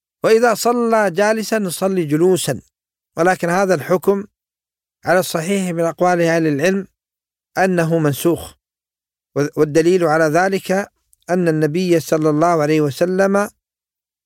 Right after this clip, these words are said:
في آخر حياته وفي مرض موته صلى بالناس وهو جالس، والناس خلفه قيام، فدل ذلك على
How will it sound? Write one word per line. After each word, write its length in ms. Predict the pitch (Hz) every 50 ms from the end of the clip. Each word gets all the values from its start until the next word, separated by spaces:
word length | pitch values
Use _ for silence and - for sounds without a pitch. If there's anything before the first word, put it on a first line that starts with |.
| _ _ -
في 180 | - 180 220
آخر 340 | 247 247 214 196 202 180 165
حياته 520 | 143 156 156 151 147 139 - - 113 107
وفي 220 | 113 127 156 156 156
مرض 320 | 160 170 185 185 170 156
موته 520 | 160 151 160 180 185 - - 180 175 170 156
صلى 440 | - - 220 220 208 190 185 175
بالناس 600 | 156 156 156 160 175 190 208 214 196 - - - _ _ _ _ _ _ _ _ _ _ _ _ _
وهو 240 | 165 185 185 185 165
جالس، 580 | 151 156 175 170 160 143 123 - - - - _ _ _ _ _ _ _ _ _ _ _ _ _ _ _ _ _ _ _ -
والناس 600 | 151 175 175 175 185 202 214 208 190 - - 180
خلفه 920 | 175 160 147 127 - 185 202 190 143 156 185 185 190 208 220 220 214 185 - _ _ _ _ _ _ _ _ _ -
قيام، 640 | 156 160 175 175 165 156 151 151 156 139 113 - _ _ _ _ _ _ _ _ _ _ _ _ _ _ _ _ _ -
فدل 220 | 135 160 170 175
ذلك 440 | 170 160 160 175 185 185 190 160 -
على 460 | 165 156 165 165 175 185 190 196 196